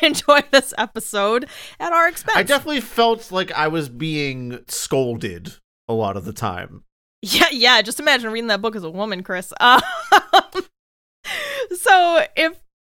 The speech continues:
Speaker 1: uh, if this is your first time listening to the show, what we do here at the Terrible Book Club is we read books that we assume will be bad based on their cover, title, summary, or some combination of the three.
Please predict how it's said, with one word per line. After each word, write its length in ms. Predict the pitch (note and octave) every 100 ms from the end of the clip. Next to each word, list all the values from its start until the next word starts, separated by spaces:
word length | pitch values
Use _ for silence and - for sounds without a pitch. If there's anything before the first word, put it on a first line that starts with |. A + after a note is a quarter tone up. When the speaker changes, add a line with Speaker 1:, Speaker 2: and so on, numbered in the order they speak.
| _
Speaker 1:
uh, 300 | - B3+ B3+
if 220 | - D#4 -
this 260 | G#4 -
is 360 | - C#4 C4+ B3
your 200 | A3 G#3+
first 300 | G#3+ G3 -
time 360 | G#3 G3 F#3
listening 580 | F3+ F#3+ F#3 F#3+ F#3 F3+ -
to 140 | -
the 80 | F3
show, 400 | F3 B3+ B3 B3 _ -
what 120 | B3
we 100 | B3
do 160 | G3+
here 200 | G3+ G3
at 80 | F#3+
the 60 | -
Terrible 240 | F3+ F3
Book 160 | F3 E3+
Club 240 | F3 E3+
is 180 | - F#3
we 100 | G#3+
read 260 | A#3 E4 F4
books 240 | F4+ -
that 120 | -
we 140 | F#3+ F3+
assume 260 | E3 F#3
will 100 | G#3
be 100 | C4+
bad 420 | D#4+ E3 D3+ B3 A3+
based 220 | F3+ -
on 80 | F3
their 120 | D#3
cover, 500 | - G#3 G#3 G3+ G3
title, 420 | - F3 E3 E3
summary, 460 | E3+ F3 D#3+ D#3 E3
or 360 | C#4+ E4+ D#4+ D#4+
some 200 | - G3
combination 520 | G#3+ F#3+ F#3 F3 -
of 60 | D#3+
the 60 |
three. 340 | E3 D4+ D#4